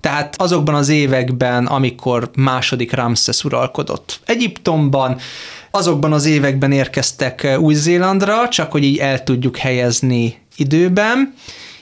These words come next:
és, ö, a maorikkal a tizennyolcadik század végén találkoztak az európaiak. Egy eléggé harcos nép volt,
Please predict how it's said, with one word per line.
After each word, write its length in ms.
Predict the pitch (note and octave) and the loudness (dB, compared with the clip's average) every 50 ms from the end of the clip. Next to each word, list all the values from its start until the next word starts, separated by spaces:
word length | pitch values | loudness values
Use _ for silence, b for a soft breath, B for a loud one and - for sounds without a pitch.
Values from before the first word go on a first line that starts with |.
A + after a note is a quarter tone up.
| B B B | B B B
és, 420 | F3 E3+ D#3+ E3 D3 - - - | 0 2 2 2 2 0 0 0
ö, 340 | F3 E3 D#3+ D#3+ D#3 D3+ D3 - | 2 2 4 4 4 2 2 2
a 300 | - D3 C#3+ C#3 C3+ C#3 | 2 2 2 4 4 4
maorikkal 920 | D3+ G3+ B3+ C#4 G3+ E3+ D3 D3+ D#3 D3+ D#3 - - - D#3 D3 D3 C#3+ | 4 4 4 4 4 4 4 2 2 0 -2 -8 -6 -2 0 2 2 2
a 120 | C#3 C3+ B2+ | 2 0 0
tizennyolcadik 800 | - D#3 C3+ C3+ C3 B2+ C3 C3 B2+ B2 A#2+ - B2+ A#2+ A#2+ - | 0 0 0 2 2 2 2 2 2 2 0 0 -2 -2 -2 -2
század 520 | - - B2+ B2 A#2+ A#2+ B2 A#2+ A#2 A#2+ | -2 -2 0 0 0 0 0 0 0 0
végén 400 | B2+ B2 A#2+ A#2+ B2 A#2 A#2 - | 0 0 0 0 0 -2 -2 0
találkoztak 760 | - B2 A#2+ A#2 A#2 A#2 - - A#2+ - - - A#2+ - - - | -2 0 0 0 -2 -2 -4 -4 -4 -4 -4 -4 -6 -6 -4 -4
az 240 | B2 B2 B2 - | -2 -2 -2 0
európaiak. 880 | D3+ F3 G3 G#3+ G#3 A3 G#3 G#3+ - F3 D#3+ D#3 D3+ D3 C#3 C#3 - - _ _ | 0 0 2 2 2 0 0 0 0 0 2 2 2 2 0 -2 -6 -18 _ _
Egy 320 | - C#3+ C#3 C3+ C3+ - - _ - | -4 -2 -2 -2 -2 -4 -8 _ -4
eléggé 640 | F3+ F3+ E3 D3+ C#3 C3+ C3 C3+ C#3 C3+ C3 C3 B2+ B B B B B B B B | -2 0 2 2 0 0 0 0 2 2 2 0 -2 B B B B B B B B
harcos 800 | B - D#3+ D#3 C#3 A#2+ - - - C#3 B2+ A#2+ - - - - - _ _ | B -2 0 0 0 0 -2 -2 -2 -2 0 0 0 -2 -2 -2 -4 _ _
nép 380 | - C#3+ C#3+ C#3 C3 B2 C3 - D#3 D#3 C#3 C3+ C#3 | 0 2 4 4 2 0 -2 -4 -6 -4 -2 0 2
volt, 580 | D#3 F#3+ G#3+ A3 G#3 G3 F#3 F3+ F3 - - | 2 2 4 4 4 2 2 0 -4 -8 -14